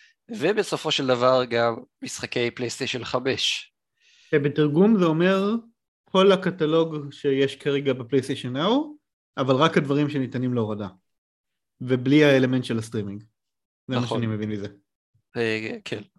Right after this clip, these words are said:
Speaker 1: זה, גם, גם זה מה שאני מבין מזה, אה, שזה נחמד מאוד. והטיר השלישי,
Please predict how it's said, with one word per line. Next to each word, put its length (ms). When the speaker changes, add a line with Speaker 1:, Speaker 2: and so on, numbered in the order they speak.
Speaker 1:
זה, 640
גם, 160
גם 140
זה 120
מה 100
שאני 260
מבין 320
מזה, 220
אה, 300
שזה 540
נחמד 360
מאוד. 320
והטיר 600
השלישי, 600